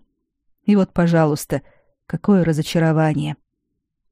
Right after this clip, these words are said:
Юная красавица на поверку оказалась всего лишь очередной распутницей.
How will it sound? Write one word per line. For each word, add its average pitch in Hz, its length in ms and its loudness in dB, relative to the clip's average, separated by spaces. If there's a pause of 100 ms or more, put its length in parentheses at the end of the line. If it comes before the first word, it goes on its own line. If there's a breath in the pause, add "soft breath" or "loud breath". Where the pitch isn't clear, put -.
(180)
Юная 214 420 6
красавица 202 720 0
на 165 140 0
поверку 214 420 0
оказалась 170 640 0
всего 170 320 -4
лишь 233 220 0
очередной 151 500 -2
распутницей. 151 920 -2